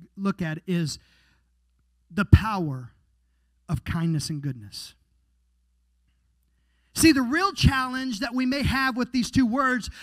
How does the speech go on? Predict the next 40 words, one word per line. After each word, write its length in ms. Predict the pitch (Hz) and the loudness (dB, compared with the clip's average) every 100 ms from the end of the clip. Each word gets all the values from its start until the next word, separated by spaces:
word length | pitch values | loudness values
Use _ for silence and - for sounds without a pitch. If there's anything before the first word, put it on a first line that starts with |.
| - | -2
are 120 | 226 247 | 2 4
the 160 | 254 277 | 2 0
images 380 | 320 320 262 | 0 2 0
that 160 | 220 254 | -2 -2
they 120 | 254 | 0
evoke 360 | 240 196 247 254 | 2 4 2 2
in 80 | 240 | 2
our 140 | 208 | 2
minds. 880 | 208 247 233 170 139 117 104 - - _ _ _ _ _ | 2 0 -2 -6 -10 -14 -16 -16 -18 _ _ _ _ _
It 120 | 247 | 4
may 240 | 247 320 349 | 6 6 2
just 320 | 320 294 202 | 0 0 2
be 120 | 269 | 4
me, 340 | 240 247 285 | 6 6 4
but 220 | 202 247 - - _ - | 2 0 -2 -12 _ -16
w-, 240 | 247 226 233 | -16 -18 -6
w-, 260 | 247 302 262 | -4 -4 -2
when 140 | 294 | 0
I 100 | 262 - | 0 -2
think 200 | 339 294 | -4 -4
about 260 | 311 302 285 | -4 -4 -2
the 80 | |
word 260 | 262 254 - | -2 -2 0
kindness, 560 | - 285 294 240 214 220 | 0 0 -4 -6 -6 -6
I, 120 | 233 | -4
I 220 | 240 240 - - | -2 2 2 2
think 220 | 330 330 | -6 -2
about, 460 | 302 208 262 262 240 - _ _ _ | -4 0 0 0 -4 -12 _ _ _
um, 460 | 220 208 202 175 151 _ _ | -4 -4 -4 -8 -12 _ _
when 120 | 240 | 0
I 100 | 294 | 0
think 220 | 294 330 | 0 -4
about 340 | 302 262 285 - | -4 0 -2 -2
the 80 | |
word 300 | 269 269 254 | -2 -2 0
kindness, 400 | - 254 262 247 | 0 0 -4 -4
I 40 | 233 | -4
think 200 | 277 254 | -6 -4
about 320 | 233 247 185 | -4 -6 -6
grandmothers, 1120 | 156 226 262 240 247 226 233 226 214 - - | -10 -6 -2 0 0 -2 -6 -8 -12 -18 -20